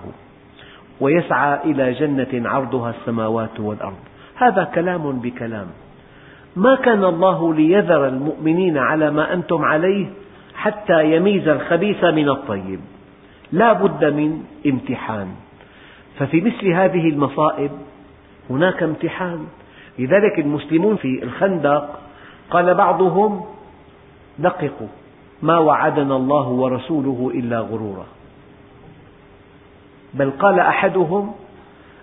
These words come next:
"أيعدنا صاحبكم"، لم يقل رسول الله، "أيعدنا صاحبكم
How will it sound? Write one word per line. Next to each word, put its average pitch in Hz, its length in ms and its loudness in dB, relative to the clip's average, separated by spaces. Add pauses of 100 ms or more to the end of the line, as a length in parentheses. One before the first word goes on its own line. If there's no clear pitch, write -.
(200)
"أيعدنا 175 680 4 (100)
صاحبكم"، 156 800 0 (220)
لم 160 200 2
يقل 147 320 0
رسول 120 340 -4
الله، 104 280 -6 (1080)
"أيعدنا 175 720 4
صاحبكم 156 760 0